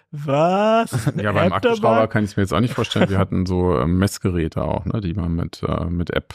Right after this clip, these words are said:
Speaker 2: äh, kom-, kombinieren konnte und wo, wo du dann, was weiß ich, wenn du einen Raum vermisst, halt irgendwie die ganzen Daten dir gleich wegschreiben kannst oder so, ne?
Speaker 1: Ja, das finde ich super.
Speaker 2: Größeres Vermessungsprojekt hast, hatten wir vor zwei, drei Jahren.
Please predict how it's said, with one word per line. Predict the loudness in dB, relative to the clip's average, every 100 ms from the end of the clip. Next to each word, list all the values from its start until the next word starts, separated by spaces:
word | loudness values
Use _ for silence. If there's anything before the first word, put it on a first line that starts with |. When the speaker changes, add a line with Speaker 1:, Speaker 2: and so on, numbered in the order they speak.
| -6
Speaker 2:
äh, | -4 -4 -6 -10 -12 -14 -18 -18 -14 -4
kom-, | -2 -2 -2
kombinieren | -2 2 4 2 2
konnte | 2 2 4 4 2 2 -2 -2
und | 2 2 0
wo, | -2 0
wo | 0
du | 2
dann, | 2 2 0 -2 -2
was | -2 -2
weiß | -2
ich, | -2
wenn | 0 0
du |
einen | 2
Raum | 2 0 0
vermisst, | 0 0 0 -2
halt | -2 0
irgendwie | -2 -2
die | -2
ganzen | -2 0 0
Daten | 0 0 0
dir | 0
gleich | 0 -2
wegschreiben | -6 -4 -4 -4
kannst | -6 -8 -8 -10
oder | -10
so, | -10 -6 0
ne? | 2
Speaker 1:
Ja, | 2
das | 0 0
finde | 2 0
ich |
super. | 0 -2
Speaker 2:
Größeres | -2 -2 -4
Vermessungsprojekt | -4 -4 -4 -8 -10 -12 -10
hast, | -14 -12
hatten | -10 -8
wir | -8
vor | -10 -8
zwei, | -2 -2
drei | -2 -4 -4
Jahren. | -4 -6